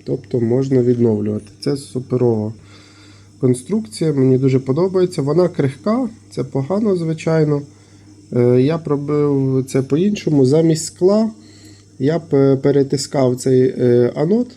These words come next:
не знаю, з якого він металу, напевно, з ковару. Перетискав би, е, в двох місцях і заварював би його зваркою. Потім знов ро-,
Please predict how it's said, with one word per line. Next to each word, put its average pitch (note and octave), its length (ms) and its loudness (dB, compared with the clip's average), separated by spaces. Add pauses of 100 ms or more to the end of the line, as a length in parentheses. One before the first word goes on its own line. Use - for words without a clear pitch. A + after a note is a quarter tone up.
не C3+ 160 -2
знаю, C3+ 280 0
з B2 40 0
якого C3 360 0
він B2+ 200 2
металу, B2 460 2
напевно, A#2+ 540 -2
з - 100 -16
ковару. A#2+ 500 0 (1300)
Перетискав C#3+ 680 -2
би, F3+ 340 2 (600)
е, C#3 80 2
в C3+ 100 2
двох D#3 260 0
місцях D3+ 560 -4
і E3+ 280 0
заварював C3 720 4
би A#2+ 140 2
його A#2 260 2
зваркою. A2 640 -6 (920)
Потім B2+ 440 0 (380)
знов C3 340 2
ро-, C3+ 200 0